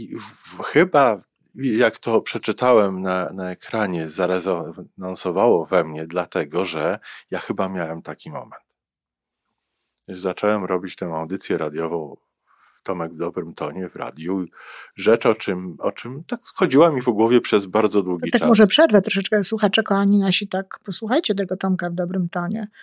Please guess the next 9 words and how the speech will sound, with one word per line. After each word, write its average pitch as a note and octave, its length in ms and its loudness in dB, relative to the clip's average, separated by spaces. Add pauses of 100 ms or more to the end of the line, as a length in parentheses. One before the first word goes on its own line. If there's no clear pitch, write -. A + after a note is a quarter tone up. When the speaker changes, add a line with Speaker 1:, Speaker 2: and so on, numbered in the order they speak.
(300)
Speaker 2:
To, F3+ 60 -4 (920)
ton G3+ 180 4
jest B3 180 2
naprawdę A3 400 2
dobry. G#3+ 320 2
No. - 540 -10
Speaker 1:
Dziękuję C#3+ 400 2
bardzo. E2+ 420 -4 (720)
I A2 600 0